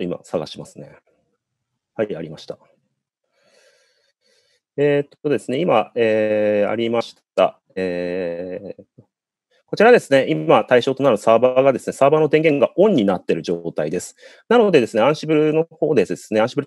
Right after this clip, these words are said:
タワーの方でですね、えー、プレイブックを実行すると、これがオフになって、えー、オフになって、まあ、何秒間かオフが続いてですね、えー、また正常に、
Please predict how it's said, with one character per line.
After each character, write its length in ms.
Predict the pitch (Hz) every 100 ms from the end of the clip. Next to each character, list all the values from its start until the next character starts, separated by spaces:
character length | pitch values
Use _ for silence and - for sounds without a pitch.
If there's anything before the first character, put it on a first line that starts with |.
| -
タ 80 | 160
ワ 120 | 160
ー 20 |
の 40 | 117
方 120 | 110
で 80 | 92
で 100 | 80
す 120 | -
ね、 180 | 104 98
え 420 | 117 117 101 98
ー、 20 | 90
プ 80 |
レ 60 | 127
イ 20 |
ブ 60 | 131
ッ 20 |
ク 80 | 107
を 60 |
実 160 | 90 90
行 140 | 123
す 140 | 117 -
る 80 | 139
と、 80 | 127
こ 200 | - 123
れ 80 |
が 160 | 131 -
オ 60 | 170
フ 120 | -
に 80 | 87
な 120 | 82
っ 60 | -
て、 260 | - 190 - _ -
え 680 | 143 127 120 113 117 117 113
ー、 40 |
オ 60 | 147
フ 160 | 147
に 60 | 131
な 120 | 127
っ 100 | 123
て、 160 | 165 151
ま 120 | 165
あ、 40 |
何 160 | 131 135
秒 120 | 147
間 140 | 131 104
か 140 | -
オ 80 | 107
フ 100 | -
が 100 | 87
続 200 | - 95
い 60 | 92
て 80 | 127
で 120 | 95
す 120 | -
ね、 160 | 101 -
え 440 | 101 90 87 85 82
ー、 40 |
ま 100 | 107
た 140 | 156 -
正 200 | - 110
常 160 | 107 101
に、 140 | 160